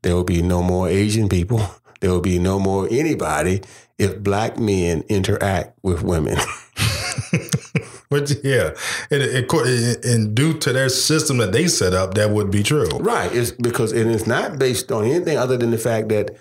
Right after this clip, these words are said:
Speaker 1: they want to categorize us
Speaker 2: Right.
Speaker 1: based on something that is purely, purely aesthetic.
Speaker 2: Right. You know, I, I will say there was, when I went to, um, Paris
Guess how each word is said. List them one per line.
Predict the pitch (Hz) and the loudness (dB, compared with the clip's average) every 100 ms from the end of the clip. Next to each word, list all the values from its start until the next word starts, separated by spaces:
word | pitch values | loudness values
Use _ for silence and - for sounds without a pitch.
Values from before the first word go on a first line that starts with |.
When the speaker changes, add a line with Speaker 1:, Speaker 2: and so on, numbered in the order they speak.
| _ - | _ -8
Speaker 1:
they | 95 117 185 | -2 0 2
want | 185 131 113 | 0 0 0
to | 107 | -2
categorize | - 101 92 95 87 82 80 | 0 0 2 2 2 0 0
us | 80 80 - _ 120 | 0 -2 -6 _ 0
Speaker 2:
Right. | 101 | 2
Speaker 1:
based | 101 95 - | 4 2 -2
on | 104 90 87 | -2 0 -2
something | 87 - 90 85 87 82 87 - _ - | -2 -2 -2 0 0 0 -2 -6 _ -4
that | 101 | 0
is | 92 90 - _ | 0 0 -4 _
purely, | - - - 262 233 127 82 - - _ _ - | -4 -2 -2 0 0 0 -2 -8 -12 _ _ -8
purely | - - 294 262 143 78 - - _ - - - | -6 -2 0 0 0 -2 -6 -12 _ -20 -20 -6
aesthetic. | 107 - - 76 69 - - - - | -2 0 0 0 -2 -6 -16 -16 -6
Speaker 2:
Right. | 98 80 69 - _ - - - _ - - - - - - | -2 0 -2 -8 _ -12 -12 -14 _ -18 -14 -8 -8 -8 -4
You | 139 | 0
know, | 123 | 2
I, | 117 120 123 131 | 2 0 0 0
I | 135 | 0
will | 147 131 | 0 0
say | 123 - 110 104 | 0 0 2 2
there | 107 | 0
was, | 113 104 98 95 - _ _ - | 2 2 0 -2 -6 _ _ -2
when | 110 107 | 2 4
I | 101 98 | 4 2
went | 95 107 123 - | 2 2 0 -2
to, | - 107 95 | 0 2 2
um, | 90 80 78 - | 2 0 -2 -2
Paris | - 107 76 - - - | 0 0 0 0 -2 -4